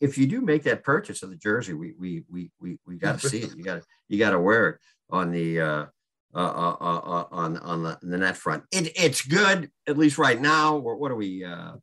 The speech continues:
uh, eighteen games in the season? At least he's playing every day. He's not getting a ton of minutes, but, uh, again, uh, you have to build, uh,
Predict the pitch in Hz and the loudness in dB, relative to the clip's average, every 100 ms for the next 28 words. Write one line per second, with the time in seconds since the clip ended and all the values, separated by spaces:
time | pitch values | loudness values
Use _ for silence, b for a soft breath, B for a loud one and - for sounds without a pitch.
0 | _ _ 82 82 - 117 - 110 104 107 | _ _ -20 -20 -8 -8 -4 -2 2 2
1 | 101 95 - 92 95 92 90 _ _ _ | 0 -4 -2 -2 -2 -6 -10 _ _ _
2 | _ _ 101 98 135 135 101 - - 101 | _ _ -2 4 4 4 0 -4 -2 2
3 | 117 120 110 113 104 90 90 - _ 85 | 4 6 4 4 4 4 2 -4 _ -12
4 | 82 95 98 - 95 80 - 113 131 90 | 0 0 2 2 2 0 -2 0 2 0
5 | 76 82 - _ 78 - _ _ _ _ | -2 -6 -12 _ -6 -6 _ _ _ _
6 | - 78 76 - 87 80 110 95 80 - | -8 -6 -6 -4 -2 2 4 4 0 -4
7 | _ _ _ - 76 76 78 78 - _ | _ _ _ -4 -2 -2 -6 -10 -14 _
8 | - 95 92 104 107 107 85 98 98 92 | -4 0 2 2 0 -2 2 4 4 2
9 | 90 78 | 0 0